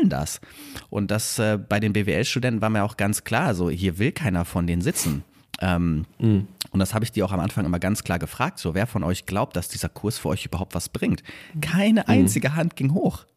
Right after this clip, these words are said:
Speaker 1: Ja, keine
Speaker 2: Krass.
Speaker 1: einzige Hand. Und zu Recht, weil es hat denen ja niemals jemand erklärt, wofür das denn nützlich wäre. Und es
Speaker 2: Mhm.
Speaker 1: ist genau das, was du sagst, ne? Es geht darum, wie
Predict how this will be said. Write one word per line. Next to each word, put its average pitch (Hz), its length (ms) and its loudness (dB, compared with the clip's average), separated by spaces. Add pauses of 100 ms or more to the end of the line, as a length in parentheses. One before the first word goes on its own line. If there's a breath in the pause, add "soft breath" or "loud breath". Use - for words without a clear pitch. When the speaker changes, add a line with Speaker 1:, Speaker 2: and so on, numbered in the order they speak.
(540 soft breath)
Speaker 1:
Ja, 120 140 0
keine 170 240 0
Speaker 2:
Krass. - 100 2
Speaker 1:
einzige 160 320 2
Hand. 175 160 0 (160 loud breath)
Und 117 240 -2 (220)
zu - 160 -2
Recht, 185 340 -2 (100)
weil 92 160 0
es - 120 -6
hat 123 160 0
denen 123 120 0
ja 107 120 2
niemals 131 500 2
jemand 127 280 2
erklärt, 127 680 0 (240 soft breath)
wofür 127 640 0 (640 soft breath)
das 117 220 0
denn 131 180 2
nützlich - 420 0
wäre. - 340 -6 (540 loud breath)
Und 98 120 2
es 110 100 4
Speaker 2:
Mhm. 107 60 4
Speaker 1:
ist 101 120 2
genau 110 240 2
das, 147 220 0
was 147 140 0
du 131 100 0
sagst, 170 480 -2
ne? 120 220 2 (340 loud breath)
Es - 220 0
geht - 200 0
darum, 117 460 2 (400 soft breath)
wie 123 580 0